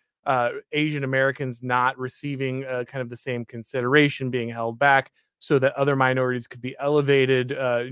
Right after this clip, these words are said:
due to different test scores. And this has now been struck down. What's kind of your initial reaction to, uh, the, the fact that this case, this is something that has been so influential in the way that America's top institutions have been shaped,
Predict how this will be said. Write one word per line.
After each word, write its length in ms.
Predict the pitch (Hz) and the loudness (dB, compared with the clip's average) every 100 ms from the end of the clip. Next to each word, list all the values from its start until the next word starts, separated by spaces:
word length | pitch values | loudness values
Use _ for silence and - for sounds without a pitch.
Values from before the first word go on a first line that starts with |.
| 131 127 | -10 -10
due 180 | 123 131 | -6 -6
to 140 | 123 | -6
different 260 | 120 117 113 | -10 -10 -10
test 340 | - 143 131 | -4 -4 -4
scores. 520 | - 147 131 123 123 - _ _ - | -4 2 4 2 0 -8 _ _ -2
And 280 | 156 156 156 | 2 2 4
this 180 | 196 | 4
has 220 | - 190 - | 4 -2 -2
now 460 | 160 151 151 143 | 0 4 4 2
been 440 | 139 135 143 135 135 | -2 -2 0 0 -6
struck 580 | - - - - 151 143 _ | -12 -16 -14 -4 0 0 _
down. 340 | 143 131 127 127 | 0 2 2 0
What's 220 | 196 233 | -2 -2
kind 160 | 277 247 | -4 -4
of 80 | |
your 140 | 180 147 | 0 0
initial 380 | 139 147 - 139 | 0 -4 -4 -4
reaction 800 | 127 127 127 131 - 131 123 120 - | -2 0 2 2 -2 -6 -6 -6 -4
to, 280 | 135 127 120 _ _ _ | -2 0 -2 _ _ _
uh, 240 | 143 147 147 - 170 | -2 -2 -2 -10 -18
the, 220 | 160 160 | -8 -4
the 180 | 156 151 | -2 0
fact 320 | 147 160 151 | 2 4 4
that 160 | - 139 | 2 -2
this 220 | 147 139 | -2 -4
case, 300 | - 151 - | -4 -4 -4
this 280 | 160 147 160 | -8 -6 -6
is 60 | - | -2
something 260 | 208 180 | -2 0
that 140 | 165 156 | 0 0
has 160 | 139 | -2
been 260 | 135 143 135 _ - | 0 0 -2 _ -6
so 280 | - 220 | 2 4
influential 760 | 170 175 - 139 139 160 151 139 | 4 -2 0 -2 0 0 0 0
in 100 | 135 | 0
the 120 | 131 | 2
way 280 | 135 143 143 | 4 4 4
that 220 | 135 143 | 4 0
America's 420 | 135 156 151 131 | 0 0 -2 -6
top 300 | - 160 165 - | -4 -2 -2 -4
institutions 800 | 156 143 - 123 - 185 151 131 | -8 -8 -12 -12 -8 -8 -6 -8
have 180 | 131 120 | -6 -6
been 160 | 127 | -6
shaped, 460 | 123 - 175 131 - | -6 0 2 2 -2